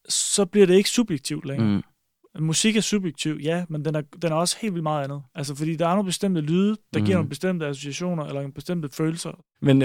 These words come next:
Speaker 2: men det er det sammenholdt med, med sådan et godt, øh, en god reference, øh, tale. Det er ikke, det er ikke altid nemt, og det, øh, kan være utrolig tidskrævende at finde. Men når den så er der,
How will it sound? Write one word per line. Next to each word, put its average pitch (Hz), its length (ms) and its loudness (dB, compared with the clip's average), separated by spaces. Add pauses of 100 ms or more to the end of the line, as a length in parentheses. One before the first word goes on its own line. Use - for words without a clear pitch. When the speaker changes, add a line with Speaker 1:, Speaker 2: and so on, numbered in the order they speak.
Speaker 2:
men 143 160 10
det 147 80 12
er 147 40 12
det 175 260 10
sammenholdt 143 480 6
med, 110 340 6
med 113 160 6
sådan 139 180 4
et 113 140 4
godt, 131 280 6
øh, 85 200 2
en 131 100 6
god - 540 4
reference, 120 640 4 (200)
øh, 92 200 4
tale. 92 360 4 (220)
Det 147 80 6
er 151 40 8
ikke, 156 120 4
det 165 80 10
er 165 40 12
ikke 160 140 8
altid 151 240 4
nemt, 147 260 6
og 98 160 0
det, 107 100 4 (120)
øh, 107 320 6
kan 113 120 4
være 110 180 8
utrolig 107 520 4
tidskrævende 101 720 4
at 90 180 2
finde. 123 400 4 (500)
Men 101 140 6
når 104 120 10
den 107 80 4
så 127 120 4
er 156 180 6
der, 113 120 2